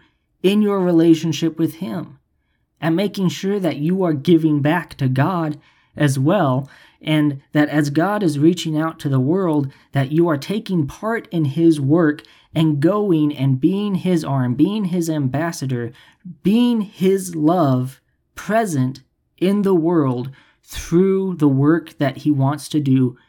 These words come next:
through you in other people's lives.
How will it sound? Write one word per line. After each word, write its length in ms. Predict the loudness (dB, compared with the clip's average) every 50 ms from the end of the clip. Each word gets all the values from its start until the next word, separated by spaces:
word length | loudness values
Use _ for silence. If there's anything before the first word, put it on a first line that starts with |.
| _ _
through 640 | _ -20 -20 -14 -6 -2 0 2 2 4 4 4 2
you 600 | 2 2 2 2 4 4 4 4 2 0 -4 -8 -14 _ _ _ _ _ _ -2
in 380 | 0 2 2 2 2 0 -2 -2
other 280 | 0 0 2 2 0 -2
people's 600 | -4 -4 -6 -6 -6 -6 -6 -4 -4 -4 -6 -8 -12 -16 -16 _
lives. 720 | -6 -4 -2 -2 -2 -4 -6 -12 -18 -20 -20 -20 -20 -20